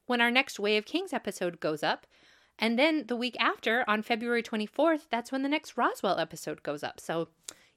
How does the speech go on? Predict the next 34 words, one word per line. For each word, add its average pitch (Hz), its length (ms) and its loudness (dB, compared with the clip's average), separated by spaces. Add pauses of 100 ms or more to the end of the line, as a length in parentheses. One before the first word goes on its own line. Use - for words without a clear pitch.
you 208 100 -8
don't 262 220 0
have 330 220 -6
to 240 100 -6
wait 285 260 -4
very 269 240 -2
long. 262 400 -4 (560)
Special - 380 4
thanks 277 220 2
to 262 80 -4
Michael 277 280 0
Biancardi 254 580 -2
for 208 120 0
the 220 80 -2
use 240 240 -4
of 220 80 -6
his 214 100 -6
song, 269 400 -2
A 202 100 -6
Passing 262 540 -2
Storm. 277 440 -2
We 233 100 0
love 208 180 2
it 220 140 -2
so 220 160 -2
much. 262 320 -2
Thank 233 340 -2
you, 233 80 -4
thank 214 300 -4
you, 214 80 -8
thank 190 320 -8
you, 190 80 -8
thank 165 520 -10
you. 151 300 -6